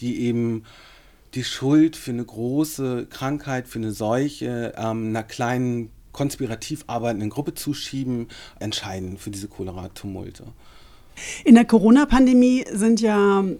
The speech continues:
Speaker 2: einige Virologen sehr prominent geworden, vor allem männliche. Und hier und da ist durchaus eine gewisse Konkurrenz zu spüren. Gibt es da vielleicht auch eine Parallele zu vergangenen Epidemien?
Speaker 1: Ja, also, ähm,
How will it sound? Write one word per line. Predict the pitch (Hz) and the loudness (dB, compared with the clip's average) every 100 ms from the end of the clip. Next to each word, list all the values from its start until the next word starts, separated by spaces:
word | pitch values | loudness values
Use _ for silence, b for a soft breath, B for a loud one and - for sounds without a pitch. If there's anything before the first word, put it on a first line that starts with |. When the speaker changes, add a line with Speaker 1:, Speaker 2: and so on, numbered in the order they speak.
| - | -6
Speaker 2:
einige | 202 247 208 185 | 0 2 2 2
Virologen | 208 202 202 196 | 2 4 2 2
sehr | 185 226 | 2 0
prominent | - 202 202 202 185 | -2 -2 2 0 -2
geworden, | 185 175 175 190 226 226 | -4 -4 -2 0 0 -2
vor | 208 | -4
allem | 185 185 | -2 2
männliche. | 196 214 208 196 214 190 | 6 6 6 0 -4 -2
Und | 185 | 0
hier | 226 | 2
und | 233 220 | 2 2
da | 226 226 | 0 -2
ist | - 214 | -6 -2
durchaus | 247 254 240 | 0 2 0
eine | 214 214 | 0 0
gewisse | 220 214 | 0 -2
Konkurrenz | - 214 196 226 233 190 - | 4 4 6 6 6 6 0
zu | 202 | -6
spüren. | - - 233 254 | -4 2 4 4
Gibt | 277 | 0
es | 233 | -4
da | 233 | -4
vielleicht | 226 208 - | -2 -4 -4
auch | 202 196 - | -6 -6 -2
eine | 226 240 | -2 -2
Parallele | 220 220 240 240 254 240 | -4 -4 -2 -2 -4 -6
zu | - 247 | -8 -10
vergangenen | - 220 220 233 233 | -10 -8 -6 -4 -4
Epidemien? | - 208 233 233 240 277 214 - _ B B B B | -6 -6 -4 -2 6 6 6 0 _ B B B B
Speaker 1:
Ja, | 135 147 123 | 4 6 6
also, | - 127 127 | 4 6 4
ähm, | 120 127 127 127 123 | 4 4 6 4 2